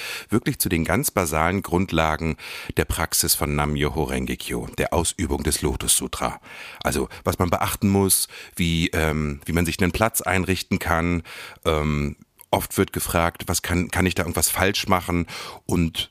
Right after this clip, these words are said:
das möchte ich, ähm, hiermit ein für alle Mal ausräumen. Ihr könnt in dieser Praxis nichts falsch machen, sondern ihr macht damit Erfahrungen und ihr entscheidet, was ihr für euch übernehmt und was ihr eben, ähm,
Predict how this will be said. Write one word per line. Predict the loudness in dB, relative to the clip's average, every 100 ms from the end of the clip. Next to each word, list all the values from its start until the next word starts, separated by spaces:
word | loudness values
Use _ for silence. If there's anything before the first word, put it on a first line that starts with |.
| _
das | -10 0 0 2
möchte | 2 0 -2
ich, | -2 0 0 0
ähm, | 2 2 0 -4 -8
hiermit | 0 2 2 0
ein | -4 -2
für | -2
alle | -2 -2
Mal | 0
ausräumen. | 0 0 -2 -4
Ihr | -4
könnt | -2 -2
in | -2
dieser | 0 0
Praxis | 0 -2 -2 -2 -2
nichts | -2 0 -2
falsch | 0 0 0 0
machen, | 0 0 -2 -6 -4
sondern | -2 0 2 0 -2 -8 -4
ihr | 0
macht | 0 0 -2
damit | -2 -4
Erfahrungen | -6 0 2 4 4 4 2 -2 -10 -2
und | -2 2
ihr | 0 2
entscheidet, | 0 0 0 -2 -2
was | -2 -2 -2
ihr | -6
für | -4 -2
euch | -2 -2
übernehmt | -4 -4 -2 0 0 -2 -14 -16 -6
und | -4 -2
was | -2 -2
ihr | -2 -2 -2 -6 -18 -8
eben, | -4 -2 -2 -4 -6
ähm, | -6 -6 -6 -8